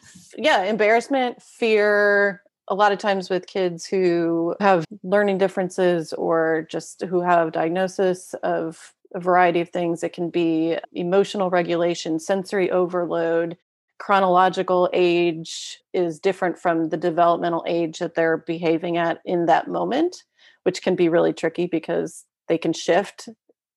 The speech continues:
within seconds. And so kind of navigating that can be a challenge.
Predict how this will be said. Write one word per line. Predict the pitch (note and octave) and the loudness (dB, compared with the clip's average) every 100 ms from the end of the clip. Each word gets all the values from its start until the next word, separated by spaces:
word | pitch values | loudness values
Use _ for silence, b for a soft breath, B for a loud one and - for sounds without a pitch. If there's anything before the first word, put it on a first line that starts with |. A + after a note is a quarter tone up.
| - | -6
within | G3 F3+ F3 D#3+ | 0 0 2 0
seconds. | - E3+ G3+ A3 A#3+ - _ _ _ _ _ | 0 -2 -2 -6 -8 -14 _ _ _ _ _
And | F3+ F3 | -2 2
so | E3+ E3+ | 2 4
kind | G3 | 2
of | F3 D#3+ | 2 0
navigating | E3 F3+ E3+ F3 F3 E3+ E3 | 0 2 2 2 2 2 2
that | E3 F3 - | 2 2 0
can | F#3+ | -6
be | F3+ E3+ | -2 -2
a | E3+ | -2
challenge. | E3+ F3+ E3+ E3+ E3+ E3 - | -4 -4 -2 -4 -4 -4 -8